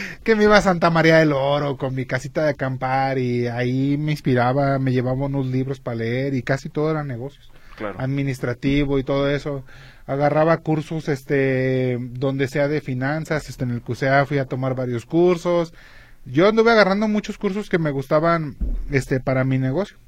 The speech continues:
Speaker 1: Y, y ahí fue mi inspiración, de que me inspiraba que día a día sabía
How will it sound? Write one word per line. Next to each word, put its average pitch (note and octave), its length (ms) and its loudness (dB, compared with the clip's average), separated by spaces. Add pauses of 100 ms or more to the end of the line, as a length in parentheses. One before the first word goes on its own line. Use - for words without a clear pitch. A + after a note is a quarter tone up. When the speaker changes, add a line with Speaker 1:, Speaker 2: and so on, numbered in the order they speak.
(340)
Speaker 1:
Y, D3 440 4 (100)
y C#3 140 0
ahí C#3+ 440 2
fue F#3 220 0
mi G3 80 -2
inspiración, E3+ 580 -2 (520)
de D3+ 140 2
que E3 120 0
me D#3 100 0
inspiraba E3 480 4
que D#3 160 2
día E3+ 340 2
a G3 40 2
día G#3 300 2
sabía F#3 480 2